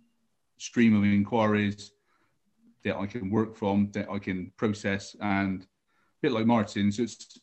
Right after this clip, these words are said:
systemize, you know, what I do to make it a more well-oiled machine, so I can actually step back and just be more of the figurehead, um,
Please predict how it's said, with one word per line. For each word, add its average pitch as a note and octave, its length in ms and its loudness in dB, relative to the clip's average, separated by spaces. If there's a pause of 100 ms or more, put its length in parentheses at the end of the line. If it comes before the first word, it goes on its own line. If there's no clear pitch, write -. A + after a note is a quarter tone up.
systemize, A#2+ 640 0 (200)
you A2 160 -2
know, G2+ 80 0
what G#2+ 260 -2
I G2 40 -2
do G#2+ 440 0 (320)
to A2+ 100 -6
make G#2 240 0
it G#2+ 80 -2
a G#2 280 -6
more A#2 360 2 (120)
well-oiled G#2+ 400 0
machine, G2+ 420 2
so G#2 240 -2
I G2+ 60 -2
can G#2 160 -2
actually G2+ 240 -4
step G2+ 260 -6
back F#2 260 -6 (500)
and F#2 280 -8
just G2+ 160 -10
be G2+ 100 -2
more F#2+ 220 -4
of E2+ 60 -14
the F2 60 -10
figurehead, G2+ 640 -4 (800)
um, F2+ 520 -8